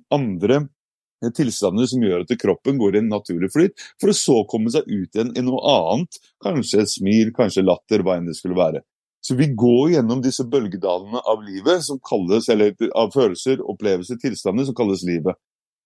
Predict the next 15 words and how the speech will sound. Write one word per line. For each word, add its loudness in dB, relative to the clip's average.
Det 6
er 0
bare 6
det 6
at, -2
eh, 2
mange 0
av 2
de 0
grunnene -4
til -2
at -2
vi 4
gjør 4
det, 0